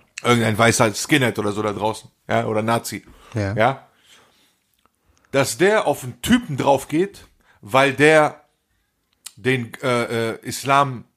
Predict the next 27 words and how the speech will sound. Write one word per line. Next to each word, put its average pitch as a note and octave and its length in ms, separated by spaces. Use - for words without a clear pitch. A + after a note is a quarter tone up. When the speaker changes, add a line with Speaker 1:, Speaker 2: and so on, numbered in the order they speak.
Speaker 1:
als, - 400
als - 220
Glauben A#2 400
hat, - 360
ja. A#2 220
Der, D3+ 140
der D3+ 260
Graf, D#3+ 420
der C3+ 200
attackiert G#3+ 540
den E3+ 280
wegen B2 180
seinem, G#2+ 400
wegen G#2 160
seines G#2 360
Aussehens, G#2+ 560
ganz A2 160
einfach. F#2+ 200
Der B2+ 120
wird C#3 140
niemals F3+ 400
einen A#2 220
Weißen D3+ 340
attackieren, C#3 480
der A2+ 80
konvertiert A#2 580
ist. - 320